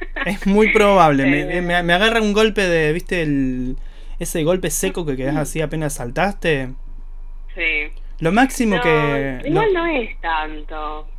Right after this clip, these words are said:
Speaker 2: O sea, a ver, a mí me, siempre me, me gustaron esas cosas, es como todo lo extremo me, me encanta. Y lo hice en Casilda cuando estudiaba allá.
Speaker 1: Ujú.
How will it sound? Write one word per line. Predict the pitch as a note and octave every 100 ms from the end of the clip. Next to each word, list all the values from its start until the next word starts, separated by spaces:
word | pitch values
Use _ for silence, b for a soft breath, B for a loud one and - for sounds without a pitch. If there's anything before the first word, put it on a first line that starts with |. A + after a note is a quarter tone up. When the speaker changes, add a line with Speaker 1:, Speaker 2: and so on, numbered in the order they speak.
| - - - -
Speaker 2:
O | F3+
sea, | G3
a | F#3
ver, | G#3 F#3+ F3
a | E3+
mí | G3 C4
me, | B3 F#3
siempre | G3 G3+ F#3+
me, | E3+
me | D#3 D3+ D3+ C3+
gustaron | - - - E3 F3 F3
esas | E3+ E3+
cosas, | - E3+ E3 E3
es | D#3+
como | E3+ D#3+ D3 - - -
todo | F3
lo | E3+
extremo | E3 - - F3 F3+ F#3
me, | F3 E3+ D#3
me | E3
encanta. | D#3+ E3+ D#3+ D3+ D3+ B B B B - -
Y | F#4 F4+ F4 F4 E4+ E4+ E4+
lo | F#3 G3+
hice | C4 D4
en | B3+
Casilda | G3 F#3+ - - A3+ G3+
cuando | F3 E3+
estudiaba | - E3+ F#3 G3
allá. | F#3+ - G#3 G#3 G#3+ B3 B3+ -
Speaker 1:
Ujú. | C#3 C#3 D3+ E3 G3